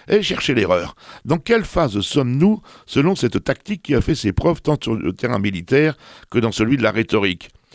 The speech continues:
Comment expliquer que le gouvernement chinois se prête au jeu de la dette européenne dans le contexte de la mondialisation ? Et quel est le rôle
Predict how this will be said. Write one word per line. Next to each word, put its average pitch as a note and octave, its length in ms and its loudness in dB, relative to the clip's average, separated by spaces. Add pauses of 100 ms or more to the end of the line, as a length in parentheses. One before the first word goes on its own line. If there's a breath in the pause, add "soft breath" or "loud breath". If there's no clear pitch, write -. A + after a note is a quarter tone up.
(200 loud breath)
Comment A#3 180 2
expliquer G#3 440 0
que B2+ 120 -2
le B2 100 4
gouvernement B2 460 2
chinois E3+ 340 0
se - 140 -2
prête - 300 -2
au A2+ 120 4
jeu A#2+ 180 4
de F2+ 120 0
la D#2 140 0
dette A#2+ 260 0
européenne C#3 760 2 (280 loud breath)
dans A2+ 100 0
le G#2+ 120 2
contexte A#2 440 -2
de F#2+ 60 0
la G#2+ 120 2
mondialisation ? G#2+ 840 0 (760 loud breath)
Et C#3+ 80 4
quel F#3+ 260 2
est G2+ 80 4
le C#3+ 120 4
rôle F#2+ 320 0